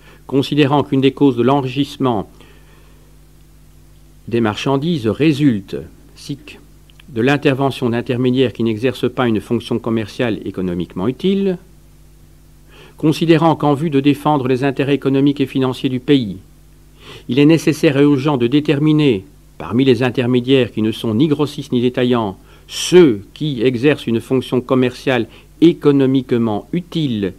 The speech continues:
et d'écarter ceux qui s'immiscent abusivement dans la distribution des marchandises, sur la proposition des ministres qui en ont délibéré en conseil, nous avons arrêté et arrêtons, article premier,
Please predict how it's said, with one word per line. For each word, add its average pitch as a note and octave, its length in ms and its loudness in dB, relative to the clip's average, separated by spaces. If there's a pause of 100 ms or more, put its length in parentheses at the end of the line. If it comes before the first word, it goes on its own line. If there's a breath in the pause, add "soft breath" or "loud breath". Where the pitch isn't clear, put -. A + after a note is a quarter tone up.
(440 loud breath)
et A#2 120 2
d'écarter D3+ 680 4
ceux B2+ 180 0
qui B2 160 -6
s'immiscent F#3 600 0
abusivement C#3+ 920 0 (480 loud breath)
dans A2 80 -2
la G#2+ 100 0
distribution B2 600 -4
des F#2 80 -2
marchandises, F#3 800 0 (1300 loud breath)
sur - 120 -4
la B2+ 120 2
proposition E3 600 0
des C#3+ 120 2
ministres D#3+ 540 2 (260 soft breath)
qui C3+ 100 -2
en C#3 100 4
ont C3+ 120 2
délibéré A#2+ 440 0
en G#2 100 -4
conseil, G3+ 680 2 (1300 loud breath)
nous A#2 140 0
avons D3 280 0
arrêté F#3 440 2
et G#3+ 80 4
arrêtons, D#3+ 520 0 (440)
article G#2+ 400 -2
premier, F#3+ 540 4